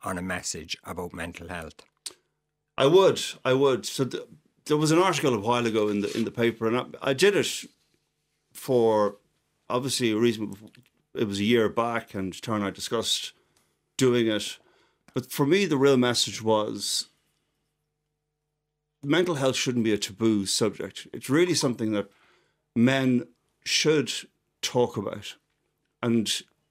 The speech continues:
Speaker 2: we should talk more to each other,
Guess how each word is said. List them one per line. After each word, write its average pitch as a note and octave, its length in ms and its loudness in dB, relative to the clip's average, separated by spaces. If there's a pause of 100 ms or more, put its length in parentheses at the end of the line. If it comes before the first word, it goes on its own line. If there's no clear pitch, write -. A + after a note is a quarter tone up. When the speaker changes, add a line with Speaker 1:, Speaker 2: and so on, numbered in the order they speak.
(480)
Speaker 2:
we C3+ 140 2
should A#2+ 260 -2
talk - 460 0 (760)
more B2 540 2 (460)
to A#2 140 -2
each G#2+ 180 -2
other, C3+ 420 4